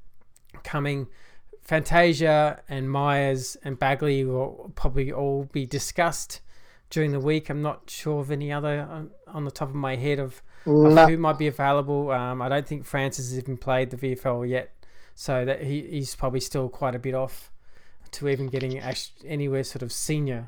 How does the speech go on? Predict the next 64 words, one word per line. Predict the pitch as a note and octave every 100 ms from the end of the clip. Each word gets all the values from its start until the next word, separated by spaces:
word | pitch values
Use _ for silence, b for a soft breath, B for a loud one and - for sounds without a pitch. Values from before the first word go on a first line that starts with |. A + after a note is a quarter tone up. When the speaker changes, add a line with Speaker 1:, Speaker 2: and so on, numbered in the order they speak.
| -
Speaker 1:
sort | - B2+
of | A#2+
level | B2 B2 C3+
Speaker 2:
Yeah. | B2 A2+
Speaker 1:
match, | - -
match | D3+ B2 -
ready. | B2+ B2+
So | A#2+ A#2
Speaker 2:
Yeah. | A2 G#2 b b
Speaker 1:
I | D3
think | D3 F3+ D3+
we | C3+
can | C#3
sort | - B2+
of |
count | - C#3+ B2+
him | B2+
out | B2+ A2+ -
for | C3+ B2 -
another | C3 B2
month. | B2 B2+ C3 D#3
Speaker 2:
I, |
I, | D3+ D3 C#3 - _ D3
I | C#3+
would | C#3
say, | -
well, | C3+ B2
another | B2+ C#3+ C3+
month. | C3 B2+
I'd | C#3 C3+
say | C#3+ A#2+
sort | - B2
of | A2+ -
towards | C3 B2 C3
the |
middle | B2+ C3
of | A#2
the | A2
year. | A#2+ A2 - -
I | C3+
reckon, | C3 C3+
like, | B2
the | -
man | D#3+ D3+
needs | C#3 B2
to | B2
get | B2 A#2 - B B B -
two, | - C#3+
three | - C3
months | B2 A#2+ -
worth | C3 A#2+ B2+
of, | A#2 - - - - -
well, | B2 A2+
two, | -
three | A2+ A#2
months, | A2+ -
couple | C3+ C3+
of | B2
months | A#2 A#2
worth | B2+ A#2+
of | A#2+ A2 - - -
V | C3+ B2
F | A#2+ -
L | A#2+ A#2